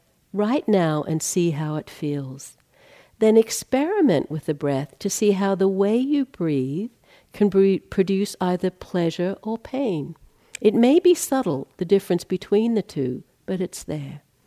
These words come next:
We've learned to desensitize ourselves to this aspect of our awareness, so it's going to take a while to resensitize ourselves, to begin seeing the patterns.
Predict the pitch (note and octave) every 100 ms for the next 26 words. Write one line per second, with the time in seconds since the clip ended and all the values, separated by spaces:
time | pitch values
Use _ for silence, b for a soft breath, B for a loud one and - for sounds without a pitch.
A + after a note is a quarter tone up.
0 | B B B B B A3+ G#3+ A3 A#3 C4+
1 | D4+ B3 G#3 G3+ - B3 - C4+ - F3+
2 | D#3 D#3 D3+ - F3 E3 - E3 D#3+ -
3 | E3+ E3+ - - D#3 E3 E3+ D#3 D3+ D3+
4 | F#3 G#3 F3+ - F3+ F3+ - G#3+ B3 D4+
5 | C4 - G#3+ G3+ G3 F3 F3+ G3+ G#3+ E3+
6 | C3+ D3+ B B B B - G3 F#3+ A3+
7 | C#4+ - G3 E3 - D3+ - C#3 C3 B2
8 | B2 - C#3 C3 B2 - E3 G3 F#3+ G3
9 | - - A3+ A#3 A3+ G3+ - F3+ F3 C#3+
10 | A#2+ - -